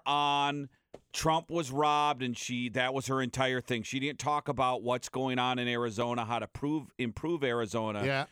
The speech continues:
Speaker 1: It was all Trump was robbed of the election, they cheated, and she never talked issues. And people are like, "We have a state here. You're running for the governor of Arizona, and all you talk about is Trump is robbed."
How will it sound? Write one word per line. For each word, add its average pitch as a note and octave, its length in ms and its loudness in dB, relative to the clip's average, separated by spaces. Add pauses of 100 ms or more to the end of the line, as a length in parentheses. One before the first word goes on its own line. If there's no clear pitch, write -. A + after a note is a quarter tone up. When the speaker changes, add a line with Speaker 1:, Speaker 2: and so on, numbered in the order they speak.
(160)
Speaker 1:
It C#3 140 2
was D3 240 -2
all C#3+ 320 4
Trump C#3 400 -2
was C3 180 -2
robbed C3 560 2
of B2 100 -2
the C3 120 0
election, B2+ 640 0
they B2 160 0
cheated, B2 680 -2 (440)
and C3+ 180 -2
she - 160 -2
never C3+ 240 2
talked C3+ 320 0
issues. - 540 -4 (240)
And A2 140 -4
people C3+ 300 0
are C#3 100 2
like, C3 260 0
"We D3 260 0
have E3+ 180 4
a E3 40 2
state G3 380 0
here. C#3 220 0
You're D#3+ 220 0
running D#3+ 580 0 (320)
for D3 80 0
the C#3+ 100 2
governor D#3+ 400 2
of E3 100 0
Arizona, D#3 500 2
and C#3+ 100 -4
all C3 180 2
you D3+ 100 -4
talk C3+ 320 0
about B2 220 0
is A2+ 100 -8
Trump G#2+ 300 -4
is F#2+ 140 -6
robbed." D#2 340 -6